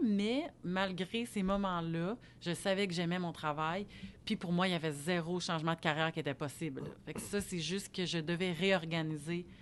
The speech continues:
ce que je faisais. Et je crois que si j'avais pas eu d'enfant, probablement que ça l'aurait pas pété à ce moment-là. C'est juste que d'avoir un enfant et de vouloir être la maman parfaite, la blonde parfaite, la boss parfaite, l'entraîneur parfaite, il y avait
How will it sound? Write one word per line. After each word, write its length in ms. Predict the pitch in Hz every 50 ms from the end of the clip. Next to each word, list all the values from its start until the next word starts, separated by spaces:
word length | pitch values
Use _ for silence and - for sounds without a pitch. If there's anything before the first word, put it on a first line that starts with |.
| - - - - - - - - - - - -
ce 80 | -
que 120 | - - 196
je 80 | 180
faisais. 440 | - - 175 170 165 214 294 - -
Et 200 | 214 226 254 294 277 - - - - - - - - - - - - - - - - - -
je 100 | 185 175
crois 240 | 190 180 - 226 240
que 80 | 240 -
si 80 | -
j'avais 240 | 226 233 220 190 196
pas 180 | 185 - 214 214
eu 60 | 220
d'enfant, 420 | 190 196 175 160 143 - 196 190
probablement 360 | 196 - - 175 160 160 170 190
que 80 | 180
ça 80 | - 180
l'aurait 200 | 160 160 156 151
pas 160 | - - 196
pété 460 | 180 - - 190 175 - - 202 196 190
à 60 | 185
ce 160 | 170 - -
moment-là. 600 | 175 165 165 165 160 156 151 143 147 151 160 214 240 - - - - - -
C'est 140 | - - 165
juste 180 | 156 196 196 -
que 100 | - 190
d'avoir 380 | 170 165 160 147 170 185 180 180
un 140 | 180 170
enfant 600 | 165 156 151 147 - - 180 175 175 185 196 208 208 -
et 100 | 175 175
de 100 | 151 160
vouloir 460 | 156 151 160 165 165 165 175 175 175
être 180 | 175 165 - - 165
la 120 | 160 151
maman 320 | 151 156 156 160 170 170
parfaite, 580 | 165 - 170 147 - - - 214 226 233 226 - - - - - - -
la 140 | - 165 156
blonde 260 | 147 151 180 190 190
parfaite, 460 | - 185 180 170 - - 202 196 202 - -
la 140 | 165 156 147
boss 240 | 147 185 190 190
parfaite, 460 | - - 180 - - - 190 196 190 -
l'entraîneur 480 | 180 165 156 - 180 170 175 180 175
parfaite, 600 | - - 165 - - - - 180 190 190 - - - - - - - - - - - - - - - - - - -
il 60 | 151
y 40 | 170
avait 240 | 165 147 160 160